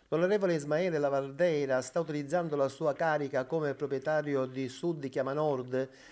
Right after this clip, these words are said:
dando una smentita di un comunicato che noi non abbiamo mai sottoscritto. Ad affermarlo Salvatore Tomasello, presidente onorario di Sud Chiama Nord Bagheria,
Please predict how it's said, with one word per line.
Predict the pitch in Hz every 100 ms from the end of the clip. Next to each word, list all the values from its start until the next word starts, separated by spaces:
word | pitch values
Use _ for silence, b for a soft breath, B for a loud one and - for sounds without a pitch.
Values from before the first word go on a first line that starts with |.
| B B
dando | 135 190 185 165
una | 156 147
smentita | 139 147 143 143 190 165 143
di | 135
un | 143
comunicato | 139 143 147 143 180 170 147
che | 131
noi | 139 175
non | 151
abbiamo | 135 139 170 147
mai | 147
sottoscritto. | 139 135 123 - 120 117 123 117 120 B B B B
Ad | 139
affermarlo | 151 175 170 208 208 196
Salvatore | 175 170 156 175 170
Tomasello, | 151 143 139 131 127 127
presidente | 131 131 156 156 151
onorario | 135 135 160 156 139
di | 131
Sud | 147 139
Chiama | 135 135 135
Nord | 156 156 127
Bagheria, | 127 127 131 135 127 120 123